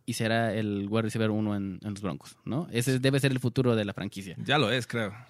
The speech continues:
Speaker 1: Yo le pondría un, yo traería un agente libre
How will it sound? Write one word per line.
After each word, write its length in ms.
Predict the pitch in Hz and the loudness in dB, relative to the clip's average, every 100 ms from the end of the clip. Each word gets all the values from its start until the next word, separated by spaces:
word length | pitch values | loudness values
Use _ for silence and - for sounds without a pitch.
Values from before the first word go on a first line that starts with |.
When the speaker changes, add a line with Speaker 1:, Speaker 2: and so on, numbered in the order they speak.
| _ - | _ 4
Speaker 1:
Yo 160 | 143 | 6
le 100 | 165 | 6
pondría 560 | 160 127 123 131 135 127 | 4 4 6 6 6 6
un, 320 | 143 131 131 | 4 4 4
yo 120 | 139 180 | 4 4
traería 300 | 202 185 185 | 6 6 6
un 160 | 190 170 | 4 2
agente 340 | 170 165 165 | 2 2 2
libre 460 | 160 156 160 151 | 4 4 4 4